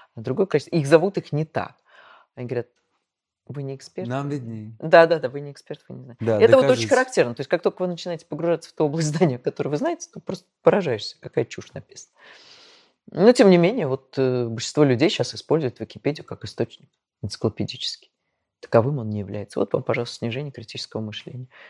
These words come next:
Speaker 1: Дальше на это накладываем DeepSeek какой-нибудь, там, с
Speaker 2: И
Speaker 1: чатом
Speaker 2: все.
Speaker 1: G P T. И дальше они нам начинают выдавать уже нечто совершенно такое не-, неудобоваримое. А человек теряет, теряет критическое мышление. Вот понимаете, вот это вот страшно.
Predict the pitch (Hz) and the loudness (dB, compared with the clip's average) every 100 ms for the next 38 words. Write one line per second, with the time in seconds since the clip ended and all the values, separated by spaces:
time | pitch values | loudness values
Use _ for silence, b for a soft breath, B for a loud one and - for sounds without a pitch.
0 | b 165 190 175 170 180 175 170 185 180 | b 4 4 0 0 2 0 2 8 8
1 | 165 170 165 170 170 - 349 - - 113 | 8 2 2 0 -2 2 0 0 -6 -6
2 | - 117 107 107 - _ 135 117 135 147 | -4 -6 -6 -10 -14 _ -16 -6 -4 -4
3 | - 113 117 - 117 - - B B B | -6 -8 -8 -8 -12 -12 -20 B B B
4 | B - 214 277 320 190 202 196 190 175 | B 0 6 6 6 2 4 2 0 -2
5 | 165 160 - 170 160 151 151 156 156 143 | -6 -8 -6 -4 -2 0 2 2 2 -2
6 | 135 147 139 - 123 - 139 - 214 165 | -4 -2 -6 -8 -12 -6 -6 -2 -2 -2
7 | - - 127 127 127 - b b b b | -8 -12 -10 -10 -12 -16 b b b b
8 | b b - 151 143 139 117 139 135 117 | b b 0 4 6 6 6 4 4 -4
9 | - 143 - 269 302 _ _ - 269 262 | -2 -2 4 2 2 _ _ 0 6 6
10 | 247 - 220 220 - 185 180 - 170 170 | 6 2 -2 -2 -4 -10 -10 -8 -8 -8
11 | - 165 156 180 - 233 262 262 180 185 | -8 -8 -6 -8 -2 0 0 -2 -2 0
12 | 233 - 139 - - 127 - | 0 0 -2 -2 -4 -4 -6